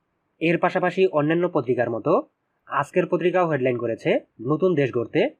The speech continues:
বিদেশি বন্ধুদের সহায়তা প্রত্যাশা। এর পাশাপাশি ব্যতিক্রমী খবর হচ্ছে, সীমান্তে বাংলাদেশি হত্যায় ভারতীয় গ্রামবাসীও। এই খবরটিতে বলা হচ্ছে, পাঁচ বছরে কে কত মারল। প্রতি বছর দেশে কোটিপতি বাড়ছে সাত হাজার করে।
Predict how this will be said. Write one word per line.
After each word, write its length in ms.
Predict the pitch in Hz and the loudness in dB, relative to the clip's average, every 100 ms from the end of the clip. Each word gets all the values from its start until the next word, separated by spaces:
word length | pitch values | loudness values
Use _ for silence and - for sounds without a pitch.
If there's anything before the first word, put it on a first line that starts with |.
| _ _ | _ _
বিদেশি 420 | 117 147 170 175 175 | -4 0 0 0 0
বন্ধুদের 420 | 139 123 120 220 294 | 0 0 2 0 0
সহায়তা 360 | - 160 165 | -2 -2 0
প্রত্যাশা। 420 | 156 127 110 - 92 - _ _ _ - | -2 -4 -6 -8 -14 -18 _ _ _ -2
এর 140 | 165 | 0
পাশাপাশি 420 | 160 175 175 175 180 | 0 0 -2 -2 -2
ব্যতিক্রমী 500 | 151 151 156 175 180 | 0 -2 0 0 0
খবর 220 | 135 120 | 0 0
হচ্ছে, 240 | 117 - 196 311 _ _ - | -2 0 0 0 _ _ -8
সীমান্তে 420 | - 170 175 185 | -2 0 2 2
বাংলাদেশি 400 | 143 135 131 123 | 2 0 0 -2
হত্যায় 340 | 120 - 165 302 - | -2 2 2 0 -6
ভারতীয় 380 | 107 156 175 190 | -2 0 2 2
গ্রামবাসীও। 580 | 147 135 113 - 107 98 98 _ _ _ _ _ | 2 0 0 -4 -6 -8 -12 _ _ _ _ _
এই 140 | 156 160 | 0 2
খবরটিতে 380 | 175 180 185 175 | 2 0 2 2
বলা 180 | 131 120 | 2 0
হচ্ছে, 260 | 113 - 214 - _ | -4 0 0 -2 _
পাঁচ 180 | 156 170 160 | 0 2 0
বছরে 340 | 147 120 147 285 _ | -2 0 0 0 _
কে 100 | 185 180 | -2 0
কত 160 | 180 | 0
মারল। 320 | 165 127 104 98 95 _ _ _ _ _ | 0 0 -2 -8 -14 _ _ _ _ _
প্রতি 200 | 165 160 | -2 0
বছর 260 | 170 175 185 156 | 0 0 -2 0
দেশে 260 | 127 151 240 247 | -2 0 -2 -2
কোটিপতি 420 | - 160 180 180 | -2 -2 0 0
বাড়ছে 340 | 160 120 - 165 269 _ | 0 0 -2 -2 -2 _
সাত 220 | - 165 160 | -4 -4 -2
হাজার 200 | 160 147 | -2 -2
করে। 200 | 113 | -6